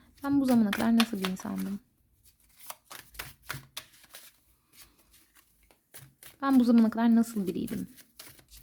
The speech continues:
Evet, sen düş artık. Eee, son bir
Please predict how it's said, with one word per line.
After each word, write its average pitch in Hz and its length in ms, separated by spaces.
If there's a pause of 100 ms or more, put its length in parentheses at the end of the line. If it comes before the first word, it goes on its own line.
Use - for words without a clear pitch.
(260)
Evet, 202 240 (200)
sen 208 260 (100)
düş - 180
artık. - 360 (1600)
Eee, 214 60 (4000)
son 311 460
bir 302 60